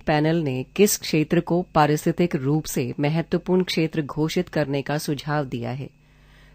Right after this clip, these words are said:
पश्चिमी घाट। प्रश्न तैंतालीस, पर्यावरण संरक्षण आंदोलन में सहायक पुस्तक साइलेंट स्प्रिंग सत्ताईस सितंबर उन्नीस सौ बासठ को प्रकाशित हुई थी, जो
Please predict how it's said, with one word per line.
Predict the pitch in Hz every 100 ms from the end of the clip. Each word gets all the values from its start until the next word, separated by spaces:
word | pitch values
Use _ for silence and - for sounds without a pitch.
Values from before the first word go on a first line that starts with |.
| - -
पश्चिमी | 165 - 147 131 127
घाट। | 120 - 139 117 - - _ _ _ _ - - - -
प्रश्न | 147 139 - 143
तैंतालीस, | 127 123 139 139 156 185 - - - -
पर्यावरण | 180 208 214 220 247
संरक्षण | 240 185 175 175 - 202
आंदोलन | 175 151 147 151 156
में | 156 165
सहायक | - 139 147 139 147 -
पुस्तक | 160 - 151 123 - - -
साइलेंट | - 185 180 196 208 185
स्प्रिंग | - - 175 190
सत्ताईस | - 156 - 147 151
सितंबर | - 139 147 143 156 160
उन्नीस | - 139 139
सौ | 143
बासठ | 127 127 135 165
को | - 170
प्रकाशित | 160 139 135 131 151 -
हुई | 156 151
थी, | 160 196 - - -
जो | 156 180 147